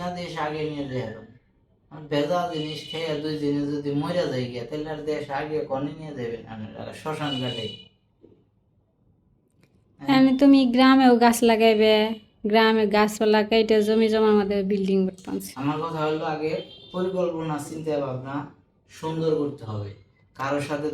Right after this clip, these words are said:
Speaker 1: দ্বন্দ্ব নিয়ে থাকলে চলবে না। এখন
Speaker 2: ঠিক আছে।
Speaker 1: দ্বন্দ্বের সময় না, এখন সময় হইলো সঠিক পরিকল্পনা করে সুন্দরভাবে আগানোর,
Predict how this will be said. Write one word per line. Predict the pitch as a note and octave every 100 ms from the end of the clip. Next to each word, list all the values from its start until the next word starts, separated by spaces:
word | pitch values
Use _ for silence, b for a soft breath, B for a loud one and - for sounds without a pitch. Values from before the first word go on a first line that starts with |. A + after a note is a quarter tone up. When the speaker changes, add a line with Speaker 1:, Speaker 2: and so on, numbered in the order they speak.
| D#3
Speaker 1:
দ্বন্দ্ব | D#3 D#3+ D#3+ D#3
নিয়ে | D#3 C#3+
থাকলে | B2 B2 A#2+ C#3+
চলবে | C3 A#2 G#2+
না। | G#2+ - _ _ B2+
এখন | C3+ C#3+
Speaker 2:
ঠিক | C3+
আছে। |
Speaker 1:
দ্বন্দ্বের | D3+ E3 F3 F3+ -
সময় | D3+ C3+ B2 A#2+
না, | A#2+ B2+
এখন | C#3 C#3+ -
সময় | D#3 E3+ D#3
হইলো | C#3 C#3+ E3 - B _ -
সঠিক | D3 D3 C#3+ -
পরিকল্পনা | E3 E3+ E3+ E3 E3 D#3+ C#3+
করে | C#3 D3 C#3+
সুন্দরভাবে | E3+ E3+ E3 C#3 C3 C3 C3
আগানোর, | C#3+ C#3+ C3